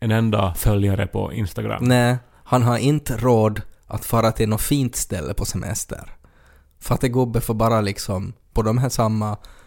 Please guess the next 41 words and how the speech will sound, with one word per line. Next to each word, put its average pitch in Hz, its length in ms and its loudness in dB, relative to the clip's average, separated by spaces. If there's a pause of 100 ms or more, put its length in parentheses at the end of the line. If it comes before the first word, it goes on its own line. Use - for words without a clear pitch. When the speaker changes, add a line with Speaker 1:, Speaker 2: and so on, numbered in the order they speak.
(160)
Speaker 2:
resorna 113 540 0
som 214 120 -4
han 101 100 -2
alltid 104 300 -6
har - 40 -6
farit - 300 -10
på. - 240 -8 (1120)
Fattiggubben 113 560 0
äter 107 240 -2
vid 107 120 -4
Taco 110 260 -6
Bell. - 360 -10 (600)
Speaker 1:
Ja, 98 300 -10 (280)
eller 107 260 -6 (320)
Speaker 2:
Kanske 170 220 4
man 190 160 2
borde 190 160 4
istället 214 280 0
för - 80 -4
fattiggubben 151 520 2
så 139 220 0
skulle - 200 -2
det 139 40 0
vara 143 80 4
en 135 60 2
stor 147 400 2 (220)
monitor 151 720 0 (420)
där 139 80 4
man 123 140 6
har 127 160 6
en 127 140 2
bild 147 340 4
av 113 180 0
den 135 240 4
som 117 180 0
just 117 260 0
nu 143 160 4
är 120 120 2
fattigast 117 640 0
i 110 60 0
byn. 113 440 -2